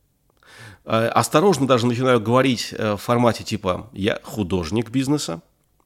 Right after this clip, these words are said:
Вот. Кстати говоря, впервые, пожалуй, щас вот, э, это озвучу публично.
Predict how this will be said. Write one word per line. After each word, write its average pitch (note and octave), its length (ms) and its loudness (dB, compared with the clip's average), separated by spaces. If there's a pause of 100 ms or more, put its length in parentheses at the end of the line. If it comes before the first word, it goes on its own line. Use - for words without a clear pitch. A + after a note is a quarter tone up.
(460)
Вот. A#2+ 280 2
Кстати D3 200 -2
говоря, C3 160 4
впервые, D3+ 320 6
пожалуй, G2 360 0
щас - 240 -8
вот, - 240 -14
э, F#2+ 260 -4
это A2 200 0
озвучу A2 380 0
публично. A2+ 520 -2